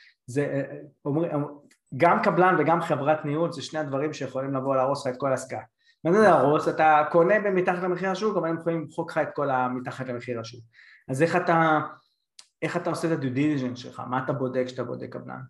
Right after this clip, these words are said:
Speaker 2: אז קודם כל, אני חושב הכי חשוב זה למצוא אנשים ש-, אה, שיכולים להיות, אה, רפרנסים, ואנשים, אה, שהוא לא ייתן לך. זאת אומרת, אנשים שתגיע אליהם דרך צדדים שלישיים, זה,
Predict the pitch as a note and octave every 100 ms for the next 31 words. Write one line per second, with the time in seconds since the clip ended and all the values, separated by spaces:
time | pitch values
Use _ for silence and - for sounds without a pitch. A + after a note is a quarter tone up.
0 | _ _ _ _ _ _ _ C#3+ - F#3
1 | F#3+ F3+ F#3 F#3 F#3 F3+ C#3+ - F3 D#3
2 | C#3+ - - E3+ D3+ C#3+ F3 D#3+ C#3 C3
3 | B2+ D3+ D3+ C#3+ - D#3 D3+ D3+ C3+ B2
4 | B2+ C3 A#2+ A#2+ A#2 - B2 - C3 C#3
5 | C3+ C3 - B2+ A#2+ C#3 D3+ C3+ B2 -
6 | A#2 C3+ - _ _ _ _ A#2 A2+ B2
7 | B2+ B2 F3 F3 D#3 - _ C3+ B2 -
8 | C3 B2+ F#3 G3 F3+ F3 D#3 D#3+ C#3 B2+
9 | B2 A2 - _ - B2 B2+ B2 B2+ B2
10 | E3 F3 E3 D3 C3+ C3 D#3 D3 C#3 C3+
11 | C#3+ C#3 - C3+ C#3+ C#3+ C3+ A#2+ F3 E3
12 | C#3 D3+